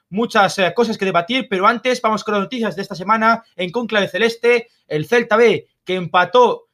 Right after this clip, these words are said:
el viernes en el campo de Unionistas por uno a uno, gol de Mi-, de Miguel y Miguel Rodríguez, un golazo a la escuadra,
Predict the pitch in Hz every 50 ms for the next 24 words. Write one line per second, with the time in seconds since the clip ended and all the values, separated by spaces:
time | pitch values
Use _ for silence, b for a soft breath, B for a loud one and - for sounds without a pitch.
0 | _ _ _ 160 165 175 165 220 254 247 196 165 143 135 - - - _ - 151
1 | 160 160 156 151 151 214 214 220 208 226 214 202 202 208 233 220 - 233 233 240
2 | 226 - - - 175 190 208 190 185 202 233 247 240 254 262 254 226 156 180 180
3 | 170 175 170 180 170 160 170 175 165 175 165 208 214 190 147 123 b b b b
4 | b 160 170 185 208 220 196 202 196 190 220 220 220 196 165 170 190 190 190 185
5 | 180 175 - - 220 226 233 233 247 247 233 -